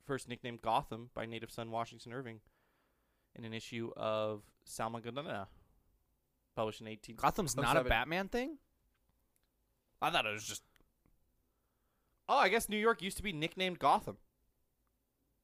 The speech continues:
Speaker 2: No, you learn something every day.
Speaker 1: Yeah, that's not, yeah. Gotham first used by Washington Irving in his satir-, satirical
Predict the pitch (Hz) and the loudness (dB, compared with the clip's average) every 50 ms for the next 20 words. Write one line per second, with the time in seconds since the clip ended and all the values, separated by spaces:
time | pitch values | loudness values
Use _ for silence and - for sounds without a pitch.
0 | _ _ _ _ _ _ _ _ _ _ _ _ _ _ _ _ _ _ _ _ | _ _ _ _ _ _ _ _ _ _ _ _ _ _ _ _ _ _ _ _
1 | _ - 294 320 254 156 151 151 160 - 185 165 170 170 170 170 - 185 - _ | _ -10 -8 -8 -8 -8 -8 -8 -8 -8 -10 -8 -8 -8 -8 -8 -10 -10 -12 _
2 | _ _ _ _ _ _ _ _ _ _ _ _ _ _ _ _ _ _ _ _ | _ _ _ _ _ _ _ _ _ _ _ _ _ _ _ _ _ _ _ _
3 | _ _ _ _ _ _ _ _ _ 135 135 190 233 - 175 - - 214 214 185 | _ _ _ _ _ _ _ _ _ 0 4 4 6 6 4 2 2 2 2 2
4 | 151 95 135 185 202 180 120 - - - - - - _ - 151 151 160 - - | 2 0 2 6 6 6 6 4 0 -20 -20 -20 -10 _ 10 12 12 12 12 10
5 | 208 180 - 196 196 196 - 190 190 175 202 170 156 147 156 160 - - 196 160 | 2 2 6 6 6 6 4 0 0 4 6 8 8 10 8 6 6 2 -4 -2
6 | 135 147 151 139 143 147 151 - 143 143 131 - - 131 - - 160 156 156 - | 0 0 0 0 -2 -4 -4 -6 -6 -6 -6 -6 -8 -8 -4 0 0 0 0 -2
7 | _ _ - - - - 233 - - - 185 190 185 - 208 208 208 202 - | _ _ -14 -10 -8 -6 -6 -4 0 2 2 2 6 6 8 8 8 6 4